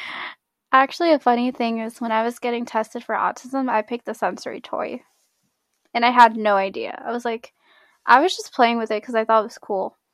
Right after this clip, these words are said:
it was, like, making weird noises and stuff like that, and it was like, "Shh, shh, shh, shh." And I was like, "Ooh." But yeah. Autism looks different, everybody.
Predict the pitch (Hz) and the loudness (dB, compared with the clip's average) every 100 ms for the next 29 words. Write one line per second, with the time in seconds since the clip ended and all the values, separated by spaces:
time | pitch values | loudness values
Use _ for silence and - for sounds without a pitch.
0 | _ _ _ _ - 277 294 285 - - | _ _ _ _ -6 -2 0 -2 -2 -14
1 | 240 - 233 240 240 233 226 214 208 214 | -14 -8 -8 -6 -6 -4 -4 -4 -4 -4
2 | 240 240 240 226 - 226 233 233 208 214 | -6 -8 -8 -8 -4 -2 -2 -2 0 0
3 | 208 220 233 208 - - - - _ _ | 0 -4 -6 -8 -8 -16 -16 -18 _ _
4 | _ - - _ _ _ _ - - - | _ -20 -20 _ _ _ _ -16 -14 -16
5 | - _ _ - - - - 247 240 233 | -20 _ _ -20 -20 -20 -6 -4 -2 -4
6 | 233 _ _ _ _ _ 415 427 254 _ | -6 _ _ _ _ _ -4 -2 -4 _
7 | _ _ _ - - _ _ _ _ _ | _ _ _ -20 -20 _ _ _ _ _
8 | 285 285 240 - _ _ _ _ _ _ | -2 2 2 0 _ _ _ _ _ _
9 | _ _ _ _ - _ 294 285 294 349 | _ _ _ _ -18 _ -2 -2 -2 -4
10 | 370 349 294 277 - 254 247 247 247 254 | -2 0 0 -2 -6 -8 -6 -6 -4 -4
11 | 247 254 247 240 262 | -4 -6 -6 -6 -8